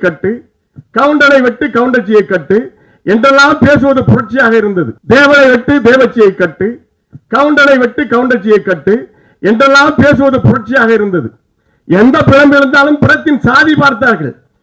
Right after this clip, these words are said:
ஆனால் என் வீட்டு பெண்ணை எவன் தொட்டாலும் வெட்டுவேன் என்று சொல்லப்பட்ட ஒரு தலைவன், சொன்ன ஒரு தலைவன்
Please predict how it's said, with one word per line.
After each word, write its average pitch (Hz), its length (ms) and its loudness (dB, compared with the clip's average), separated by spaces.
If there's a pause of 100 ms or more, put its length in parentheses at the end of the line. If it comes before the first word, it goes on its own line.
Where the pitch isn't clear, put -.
(280)
ஆனால் 285 400 0
என் 269 140 2
வீட்டு 311 200 -4 (100)
பெண்ணை 285 200 -2 (100)
எவன் 277 200 -4
தொட்டாலும் 294 420 0
வெட்டுவேன் 311 380 0
என்று 269 220 0
சொல்லப்பட்ட 294 380 0 (100)
ஒரு 233 180 4
தலைவன், 285 340 0
சொன்ன 285 240 0
ஒரு 254 100 0 (100)
தலைவன் 339 340 -2